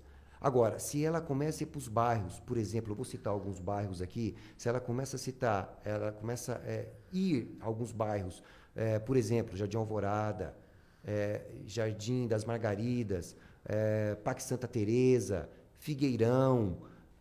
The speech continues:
e isso vai expandindo. E pessoas que não tinham acesso, elas têm esse acesso. E isso faz toda a diferença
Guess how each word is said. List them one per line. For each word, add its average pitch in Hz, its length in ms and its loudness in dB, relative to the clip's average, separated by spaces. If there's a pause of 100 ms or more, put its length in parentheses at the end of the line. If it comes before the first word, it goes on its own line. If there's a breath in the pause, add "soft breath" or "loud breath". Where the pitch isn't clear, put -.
e 139 180 -2
isso 170 240 -2
vai 120 180 -2
expandindo. 135 840 0 (220 loud breath)
E 131 100 0
pessoas 165 480 0
que 170 100 -6
não 147 200 0
tinham 175 400 -2
acesso, 139 640 -2
elas 147 320 -6
têm 156 340 -2
esse 113 160 -6
acesso. 92 500 -8
E 131 140 -2
isso 135 180 -6
faz 127 260 -6
toda 151 280 0
a - 20 0
diferença 90 640 -8